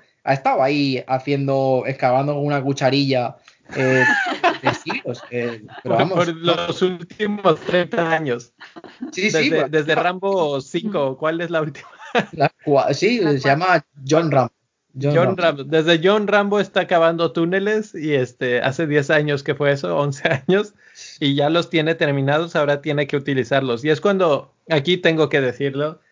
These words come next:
Speaker 2: se convierte en John McAllister Rambo.
Speaker 1: Sí, eh, completamente, eh, solo en casa, eh.
Speaker 3: <laughs>
Speaker 1: Sí que es, sí que es verdad, y que sí que es verdad que, que se puede entrar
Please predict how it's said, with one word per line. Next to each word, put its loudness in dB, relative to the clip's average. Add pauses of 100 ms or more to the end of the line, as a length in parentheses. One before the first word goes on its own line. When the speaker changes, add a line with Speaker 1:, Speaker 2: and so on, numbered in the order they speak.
(180)
Speaker 2:
se -2
convierte 0
en 0
John 0
McAllister 0
Rambo. -2 (100)
Speaker 1:
Sí, 0 (320)
eh, -4
completamente, 2
eh, -2
solo 2
en -2
casa, 0
eh. 0 (600)
Speaker 3:
<laughs> -8 (1600)
Speaker 1:
Sí -6
que 4
es, -4
sí -2
que 0
es 0
verdad, 2
y -4
que -2
sí -2
que 0
es 2
verdad 0
que, 2
que 0
se -2
puede 0
entrar 0